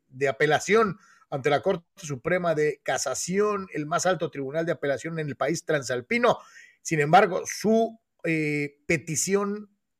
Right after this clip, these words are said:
fue rechazada, eh, apenas terminando el pasado mes de enero. Hay que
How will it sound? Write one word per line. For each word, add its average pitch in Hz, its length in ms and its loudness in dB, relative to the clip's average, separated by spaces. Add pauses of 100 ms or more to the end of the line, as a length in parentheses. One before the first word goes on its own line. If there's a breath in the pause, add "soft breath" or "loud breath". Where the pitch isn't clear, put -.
fue - 540 -2
rechazada, 160 1080 2 (460 soft breath)
eh, 143 380 -2
apenas 165 440 2
terminando 151 640 -4
el 135 160 -4
pasado 143 600 0
mes 135 480 -4
de 120 320 -6
enero. 156 440 0
Hay 135 140 -2
que 135 100 -2